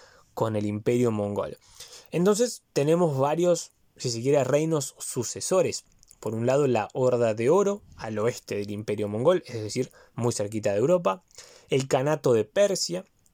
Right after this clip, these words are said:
el Kanato de Yakatai, en el centro del imperio, y otro más que ocupaba la actual China.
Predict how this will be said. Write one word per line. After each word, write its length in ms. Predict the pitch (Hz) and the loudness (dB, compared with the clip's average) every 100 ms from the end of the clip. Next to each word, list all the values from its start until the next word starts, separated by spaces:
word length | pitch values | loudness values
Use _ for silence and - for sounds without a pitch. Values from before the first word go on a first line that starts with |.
| - - | -20 -6
el 160 | 139 | -6
Kanato 480 | 143 151 175 180 160 | 0 0 0 2 2
de 120 | 127 | 4
Yakatai, 720 | 120 120 107 104 - 180 190 180 _ _ | 2 -2 -4 -6 -4 -4 -4 -8 _ _
en 160 | 135 | -6
el 140 | 110 104 | -6 -6
centro 460 | - 156 131 113 | 0 0 0 -2
del 100 | 104 | -2
imperio, 500 | 107 131 202 208 208 - - - - _ | -2 -2 -2 0 -2 -4 -20 -20 -20 _
y 180 | 208 214 | 2 4
otro 300 | 202 185 160 | 4 2 2
más 320 | 165 175 - | 2 0 -6
que 140 | - | -4
ocupaba 580 | 131 123 117 113 120 - | -2 0 0 2 0 -2
la 160 | - 110 | -4 -6
actual 460 | 98 - 117 107 | -6 -2 0 0
China. 380 | - - - - | -8 -14 -14 -18